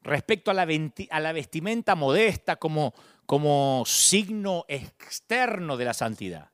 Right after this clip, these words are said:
Y mientras que el paciente estaba sentado en la cama, sonriente y manteniendo una confesión positiva, estábamos satisfechos. Pero básicamente no nos interesaba el hecho que debajo de esas sábanas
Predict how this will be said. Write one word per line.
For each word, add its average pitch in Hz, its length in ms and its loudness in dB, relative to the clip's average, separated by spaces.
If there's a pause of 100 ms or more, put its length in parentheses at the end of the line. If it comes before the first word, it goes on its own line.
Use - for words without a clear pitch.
(600)
Y 494 100 -6
mientras 554 320 -4
que 494 80 4
el 480 80 0
paciente 539 580 0
estaba - 260 0
sentado 247 380 -2
en 269 80 -4
la 220 100 -2
cama, 277 420 -2
sonriente 208 1040 0 (540)
y 170 100 -8
manteniendo 196 560 -2
una 214 140 2
confesión 196 640 2
positiva, 196 540 0
estábamos 339 400 -2
satisfechos. 247 840 -6 (840)
Pero 208 160 4
básicamente 294 680 -2
no 277 140 -2
nos 285 280 0
interesaba 220 680 -2
el 233 80 0
hecho 214 240 -2
que 180 120 -4
debajo 196 400 -2
de 185 120 2
esas 175 240 0
sábanas 156 720 4